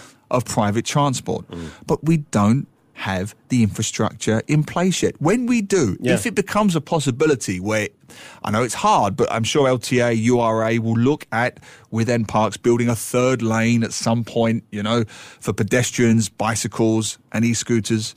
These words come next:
Speaker 1: It's a challenge, but if any country can do it, it will be Singapore.
Speaker 2: Yeah.
Speaker 1: When that happens, and there are designated lanes, I'll be the first to get back on board and say, "E-scooters,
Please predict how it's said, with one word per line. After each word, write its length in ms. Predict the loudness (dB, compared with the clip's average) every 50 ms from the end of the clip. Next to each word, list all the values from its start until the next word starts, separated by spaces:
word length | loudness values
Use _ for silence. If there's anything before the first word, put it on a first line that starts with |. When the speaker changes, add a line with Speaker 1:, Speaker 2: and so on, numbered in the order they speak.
| _ -4
Speaker 1:
It's 180 | -2 0 0
a 60 | 0 0
challenge, 500 | 0 2 2 2 2 4 2 2 2 0
but 120 | 0 0
if 80 | 0 0
any 140 | 0 0
country 360 | 0 0 -2 -2 -2 -2 -2 0
can 120 | 2 2
do 200 | 4 4 4 4
it, 140 | 4 2 0 -2
it 160 | -6 -4 -2
will 180 | 0 0 0
be 100 | 0 0
Singapore. 640 | -2 -2 0 0 0 -2 -2 0 0 0 0 0 -2 -4 -2
Speaker 2:
Yeah. 300 | -2 0 0 0 -2 -2 -6 -8 -16 -14 -6
Speaker 1:
When 320 | -2 0 2 2 2 2
that 180 | 2 0 0 0
happens, 720 | -2 -2 -2 -2 0 0 0 0 0 -2 -4 -6 -8 -10 -12 _ _ _ _ _ _ _ _ _ -4
and 140 | -2 0 2
there 120 | 2 2
are 80 | 2 0
designated 760 | 0 2 2 2 2 0 0 0 0 0 2 0 0 2
lanes, 580 | 2 2 4 4 4 2 2 0 -2 -6 -8 -12 _ _ _ _ _ -4
I'll 120 | -2 -2
be 100 | 0 0
the 100 | -2 -2
first 360 | -2 -2 2 2 2 2 2 0
to 40 | 0
get 180 | 0 0 2
back 220 | 2 0 0 0 0
on 140 | 0 0 2
board 300 | 2 2 2 2 2 0
and 100 | 0 -2
say, 340 | -2 -2 0 0 0 -2 -4 -8 _ _ _ _ _ 0
"E-scooters, 680 | 0 0 0 2 2 2 2 2 2 -2 -4 -4 -6